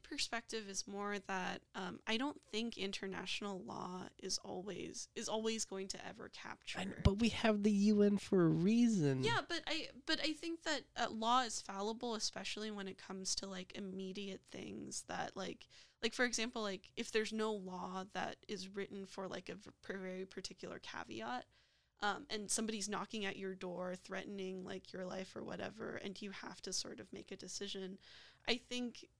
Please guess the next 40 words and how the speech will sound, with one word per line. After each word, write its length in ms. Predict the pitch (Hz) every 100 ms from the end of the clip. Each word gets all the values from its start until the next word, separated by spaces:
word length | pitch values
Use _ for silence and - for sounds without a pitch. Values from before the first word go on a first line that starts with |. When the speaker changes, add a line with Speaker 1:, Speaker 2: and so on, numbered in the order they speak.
| _
Speaker 1:
in 240 | - 220 202
that 280 | 202 202 202
way 240 | 202 196
there 240 | 190 185 190
is, 340 | 196 190 -
like, 240 | 185 180 - _ _ - - _
a, 60 | 208
a 40 |
cap-, 260 | - - - _ _ -
capacity 520 | - - 190 - 190
for 160 | -
it 100 | 160
to, 160 | - 180 180 - -
um, 380 | - - - - _
to 100 | -
be 120 | 202
justified. 720 | 185 - - 233 - 285 294 302 - -
Speaker 2:
Mm. 300 | 117 - _
Speaker 1:
And 100 | 233
I 80 | 240
think 400 | 247 294 294 - _ _ _ -
the, 320 | 208 233 202 _ -
and 120 | 233
I 60 |
think 220 | 247 285 285
the 80 |
thing 320 | 285 - 226 214
that 160 | 190 -
also 480 | 190 - 208 208 196
is 340 | 185 185 - _ _ -
in 100 | 208
my 100 | 185
mind 280 | 190 180 190
when 120 | 180
I 60 | 180
think 240 | 185 190
about 260 | 180 - -
this 240 | 180 -
is 140 | -
that 220 | - 165